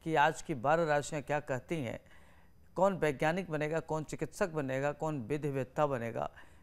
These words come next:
किसको जुडिशरी में जाना है, किसको पॉलिटिक्स में जाना है, कौन भूमि भवन खरीदेगा, किसको आयात निर्यात से धन मिलेगा, कौन कहानी लिखेगा, कौन फिल्म बनाएगा, कौन खेल के क्षेत्र में जाएगा, ये सारी बात हम आपको बताएंगे।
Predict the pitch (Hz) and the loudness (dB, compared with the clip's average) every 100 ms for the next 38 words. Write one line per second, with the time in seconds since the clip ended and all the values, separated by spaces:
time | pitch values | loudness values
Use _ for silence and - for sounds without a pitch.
0 | - 208 - 226 180 160 165 190 185 190 | -4 -4 2 2 2 0 0 0 0 -2
1 | 143 131 123 151 170 165 - 180 - 139 | 0 0 -2 -6 -8 -8 -4 -4 0 0
2 | 127 190 - 160 120 120 120 117 143 - | 0 -6 -6 -4 -2 -2 -4 -6 -8 -14
3 | - - - 185 202 156 202 175 180 180 | -20 -20 -4 0 2 2 0 4 2 2
4 | - 147 135 135 139 - - 170 - 175 | -2 -4 -2 -2 -4 -8 -8 -8 -2 2
5 | 165 175 170 151 151 - 143 123 160 139 | 6 4 4 -2 -2 -4 -6 -4 -4 -4
6 | 117 117 139 - - - - - 220 202 | -4 -4 -4 -6 -16 -20 -8 -2 -2 2
7 | 180 196 240 220 190 202 214 - 190 170 | 4 4 4 2 2 0 0 -2 -2 0
8 | 196 202 175 151 143 170 165 165 - 185 | 0 2 2 4 2 0 0 -2 -2 -4
9 | 175 165 - 170 156 151 147 - - - | -2 -4 -4 -6 -4 -4 -4 -6 -14 -20
10 | - - - 123 135 127 139 - - - | -20 -20 -12 -2 2 2 0 -4 -8 -16
11 | - 170 - 160 160 139 139 139 123 117 | -4 -2 2 2 2 2 0 0 -4 -4
12 | - 160 - - - 120 104 101 | -4 -10 -10 -12 -6 -4 -4 -8